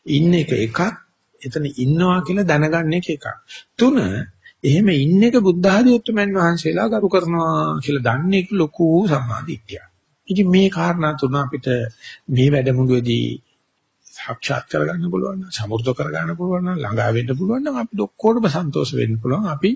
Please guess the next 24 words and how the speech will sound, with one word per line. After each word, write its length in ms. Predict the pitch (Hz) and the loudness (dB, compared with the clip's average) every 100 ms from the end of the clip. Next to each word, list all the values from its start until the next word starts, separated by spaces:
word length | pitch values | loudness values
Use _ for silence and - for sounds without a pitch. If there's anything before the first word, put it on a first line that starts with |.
| - - - - | -4 -16 -18 -2
මේ 160 | 147 | 0
විශාල 480 | 131 127 147 143 165 160 | 2 2 0 0 2 2
නිවන් 300 | 135 131 127 - _ _ _ _ _ _ - | 2 2 -2 -6 _ _ _ _ _ _ -6
මන්දිරේ 560 | 135 123 131 147 214 277 - - _ _ 208 | -4 0 2 2 2 0 -6 -20 _ _ -8
දොරටුවට 560 | 170 165 175 170 170 175 | 0 2 2 2 0 2
ගියා. 420 | 180 85 - - - _ _ | -2 -4 -6 -14 -20 _ _
දැන් 260 | 127 123 147 | -2 2 2
ගෙට 180 | 143 143 | 2 0
ඇතුල් 300 | 139 135 123 | -2 -2 -2
වෙන්න 220 | 117 127 | -2 -2
ලෑස්ති 360 | 185 135 135 - | -4 -8 -8 -10
වෙන්න 200 | - 92 | -10 -12
කියලා. 300 | - 87 - _ - - | -16 -20 -20 _ -20 -10
ඉතින් 240 | 196 196 | -2 2
මේ 160 | 185 180 | 4 2
චිත්තක්ෂණේ 600 | 170 - 175 - 185 170 | 0 -2 -8 -6 -4 -4
අපි 140 | 151 | -2
හිතමු 280 | 165 170 175 | -2 0 -4
කෙනෙකුට 420 | 170 156 151 151 151 | -4 -4 -2 -4 -2
විනාඩියක් 580 | 139 139 135 123 123 127 | -2 -2 -2 -2 -2 -2
දෙකක් 180 | 135 135 | -4 -8
පවත්වන්න 540 | - - - - 202 196 | -10 -10 -10 -6 -4 -2
පුළුවන් 320 | 202 196 170 | -2 -2 -6
කියලා. 260 | 196 196 | -8 -12